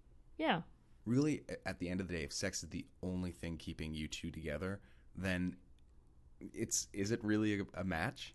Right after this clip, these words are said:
Speaker 2: you know?
Speaker 1: Right, right. Yeah, 'cause
Speaker 2: That's
Speaker 1: sex, sex you can find with anyone, truly.
Speaker 2: Sure. Yeah.
Speaker 1: Like, it's more about the relationship that you need
Speaker 2: Totally.
Speaker 1: to figure out. All right, well, cool.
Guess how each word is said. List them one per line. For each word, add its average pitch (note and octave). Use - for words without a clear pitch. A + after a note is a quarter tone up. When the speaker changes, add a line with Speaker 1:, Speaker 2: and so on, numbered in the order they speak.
Speaker 2:
you C3+
know? C#3
Speaker 1:
Right, F3
right. D3+
Yeah, E3+
'cause G3+
Speaker 2:
That's C4
Speaker 1:
sex, -
sex -
you C4
can G#3
find F3+
with E3
anyone, E3
truly. -
Speaker 2:
Sure. F3+
Yeah. G3+
Speaker 1:
Like, -
it's G3
more F#3
about D#3+
the E3+
relationship D3+
that -
you E2+
need -
Speaker 2:
Totally. -
Speaker 1:
to -
figure -
out. -
All A3+
right, D4
well, G#3+
cool. A3